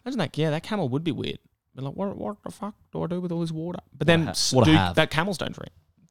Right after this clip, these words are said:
Speaker 1: salt
Speaker 2: No,
Speaker 1: water.
Speaker 2: they don't drink.
Speaker 1: They don't drink.
Speaker 2: They show up to your party and
Speaker 1: Camels are sober.
Speaker 2: "No, I'm driving.
Speaker 1: Camels driving.
Speaker 2: I'm,
Speaker 1: Oh, wait, uh,
Speaker 2: I'm riding home."
Speaker 1: I got two humps.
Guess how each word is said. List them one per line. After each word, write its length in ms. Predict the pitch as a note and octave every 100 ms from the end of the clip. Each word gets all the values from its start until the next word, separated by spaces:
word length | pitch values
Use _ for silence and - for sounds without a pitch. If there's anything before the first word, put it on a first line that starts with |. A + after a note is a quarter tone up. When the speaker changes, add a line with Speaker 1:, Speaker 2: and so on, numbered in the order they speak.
| - -
Speaker 1:
salt 240 | - -
Speaker 2:
No, 100 | C3
Speaker 1:
water. 120 | -
Speaker 2:
they 60 | -
don't 100 | -
drink. 200 | - - _ _ _ -
Speaker 1:
They 80 |
don't 120 | F#2+ -
drink. 100 | -
Speaker 2:
They 40 |
show 180 | - F#2
up 100 | F2+
to 80 | G2+
your 60 |
party 280 | F2+ F#2 F#2
and 220 | F#2 G#2 -
Speaker 1:
Camels 320 | - - -
are 100 | -
sober. 380 | - G1+ - - _ -
Speaker 2:
"No, 340 | G2 E2 D#2+ - _ _ -
I'm 100 | G2+
driving. 360 | F#2+ F2 F2 F2 _ _
Speaker 1:
Camels 220 | - -
driving. 380 | - - - C3 -
Speaker 2:
I'm, 80 | -
Speaker 1:
Oh, 60 | C#3
wait, 80 | -
uh, 60 | C#3 C3 - _ _ _ _ _ -
Speaker 2:
I'm 180 | F#2+ - _ _ _ _
riding 420 | G2 F#2 G2+ G2+
home." 320 | F#2 F2 - - _ _ _
Speaker 1:
I 60 | F2
got 180 | - - _ _
two 140 | -
humps. 460 | A#2+ B2+ C#3+ -